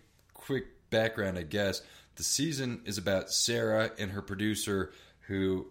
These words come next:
essentially just hang out in the, uh, Cleveland slash Cuyahoga County, Ohio Justice Center and kind of dip into different trials and things like that throughout an entire year. And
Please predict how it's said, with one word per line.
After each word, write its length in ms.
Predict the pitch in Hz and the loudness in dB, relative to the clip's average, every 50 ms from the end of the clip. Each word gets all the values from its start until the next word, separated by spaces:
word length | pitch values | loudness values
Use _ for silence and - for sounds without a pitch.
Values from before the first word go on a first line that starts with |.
| - _ - | -12 _ -6
essentially 400 | 107 - 143 156 156 - 143 117 | -4 -2 -2 -2 0 -2 -2 -2
just 240 | 104 107 98 - | -2 -2 -4 -4
hang 320 | 98 - 113 113 113 110 110 | -6 -4 -2 -2 0 0 0
out 380 | 107 107 110 113 113 110 - - | 0 0 0 -2 -2 -4 -6 -6
in 460 | - 98 95 92 90 90 90 90 80 | -4 -2 -2 -2 -4 -4 -6 -6 -6
the, 340 | - 90 90 87 90 85 82 - - - _ _ - - | -6 -6 -6 -6 -6 -6 -8 -10 -14 -20 _ _ -6 -4
uh, 260 | 90 85 80 78 78 - | -2 -2 -2 -2 -4 -6
Cleveland 640 | - - - 110 110 110 95 107 110 107 104 101 95 - | -8 -6 -2 -2 -2 0 0 0 0 0 0 -2 -4 -6
slash 380 | - - - 101 95 92 - | -6 -4 -2 0 0 0 -2
Cuyahoga 500 | - - 104 98 95 92 98 104 95 95 | -2 -2 0 0 0 0 0 -2 -4 -4
County, 360 | - - 101 101 98 101 98 | -6 -6 -4 -4 -4 -2 -2
Ohio 580 | 95 90 82 87 95 95 95 95 95 98 95 90 - - - - - - - | -4 -4 -4 -2 -2 -2 0 0 0 0 -2 -2 -6 -12 -20 -20 -20 -12 -4
Justice 420 | - 110 107 104 - - 113 110 | 0 0 0 0 0 -2 -4 -4
Center 500 | - - 113 113 117 120 123 123 120 - - - - - _ - - | -2 -2 -2 -2 -2 -2 -4 -4 -6 -8 -14 -20 -20 -20 _ -12 -6
and 280 | - 98 92 92 85 | -4 -2 -2 -2 -4
kind 200 | - 104 101 98 | -4 -4 -4 -4
of 200 | 92 78 76 - | -4 -6 -8 -4
dip 240 | - 113 104 101 - | -2 -2 0 0 0
into 460 | 104 101 101 98 95 - 101 95 92 | 0 0 0 -2 -4 -4 -4 -2 -4
different 400 | 90 - - 101 92 - 98 87 | -4 -4 -6 -6 -4 -4 -6 -6
trials 460 | - - - 95 95 98 98 98 98 | -6 -2 0 2 2 2 2 0 -2
and 100 | 95 90 | -4 -6
things 180 | 82 95 95 95 | -6 -6 -6 -4
like 180 | 98 92 - - | -4 -4 -2 0
that 360 | 95 95 95 - - - - | 0 0 0 -2 -6 -8 -4
throughout 420 | 95 95 95 95 92 92 - - - _ _ - | -2 0 2 2 2 0 -2 -8 -18 _ _ -8
an 80 | 98 | -6
entire 400 | 92 87 80 - 95 95 90 90 | -6 -6 -4 -2 0 0 0 0
year. 580 | 87 85 82 87 95 95 95 92 85 85 80 - - - - - - - - | 0 -2 -2 -2 0 2 2 2 0 -2 -4 -8 -12 -20 -20 -20 -20 -16 -6
And 440 | - 101 98 92 90 90 90 87 - | -2 -2 0 0 0 -2 -4 -6 -8